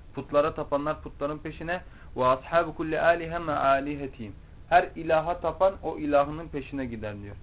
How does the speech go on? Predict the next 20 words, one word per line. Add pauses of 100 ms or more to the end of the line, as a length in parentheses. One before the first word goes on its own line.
(320)
"Ve
fi,
fi
hadis
Ebu
Hureyre
radıyallahu
anhu." (240)
Allah
ondan
razı
olsun.
O
da
dedi
ki,
"Yecma'ullahu
nâsu
yevmel
kıyâme."